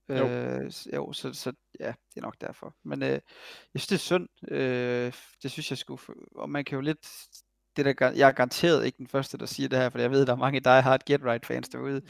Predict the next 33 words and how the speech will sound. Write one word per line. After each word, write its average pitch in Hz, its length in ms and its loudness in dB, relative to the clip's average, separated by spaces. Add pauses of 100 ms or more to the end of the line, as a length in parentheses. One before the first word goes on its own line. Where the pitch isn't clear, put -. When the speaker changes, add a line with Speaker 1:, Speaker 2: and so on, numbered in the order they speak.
Speaker 1:
Mm. 147 200 -6 (100)
Speaker 2:
Men 131 120 -2
at 123 180 2
de 131 100 -4
kicker 160 300 6
Get 147 220 4
Right 117 160 2
for - 80 -6
det 135 160 2
der, 117 160 4 (480)
det 131 80 -8
tror 135 240 2
jeg, 123 500 -2 (580)
der 131 60 -2
er 120 40 -4
mange, 127 260 0
der 123 180 0
vil, 123 280 -8
øh, 131 160 -2 (480)
<laughs> - 480 -18
vil 139 100 0
stille 135 200 -4
spørgsmålstegn 127 580 0
ved. 127 140 -2 (240)
Speaker 1:
Ja, 127 160 2
det 123 60 0
Speaker 2:
Øh, 120 60 -4
Speaker 1:
tror 127 140 2
jeg 104 100 -4
også. - 300 -12 (600)
Speaker 2:
men, 135 240 2
øh, 120 220 8 (120)
men - 160 -10